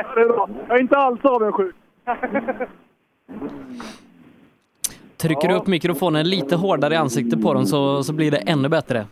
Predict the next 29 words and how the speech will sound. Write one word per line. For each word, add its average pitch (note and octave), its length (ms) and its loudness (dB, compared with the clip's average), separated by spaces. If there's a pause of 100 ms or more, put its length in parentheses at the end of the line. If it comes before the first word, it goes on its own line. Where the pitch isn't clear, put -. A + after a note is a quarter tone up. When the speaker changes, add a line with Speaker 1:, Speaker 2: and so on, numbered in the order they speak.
Speaker 3:
till C#3+ 100 -4
och B2+ 60 2
med. A#2+ 160 0 (180)
Speaker 1:
Jag G3 140 2
hade A3 280 -2
den F#3+ 160 -2
inne G3 240 -2
i G3 140 0
hjälmen E3 400 2
på C4 80 4
honom. G#3+ 300 2 (360)
Speaker 3:
Jaha, D3+ 240 0
då, C#3 100 0
då, D#3 420 2
då D3+ 140 0
pratar D#3 240 2
han D#3 80 2
nog D3 100 2
bara C#3 160 2
tyst. - 440 -2
<laughs> F#3 460 0
Speaker 1:
Ja, G3+ 220 0
jag G#3 160 -4
tror G#3+ 100 0
han G#3 100 -2
gjorde F#3+ 220 0
det. F#3+ 80 -2 (420)
Jag E3+ 100 -4
hade G3 260 -2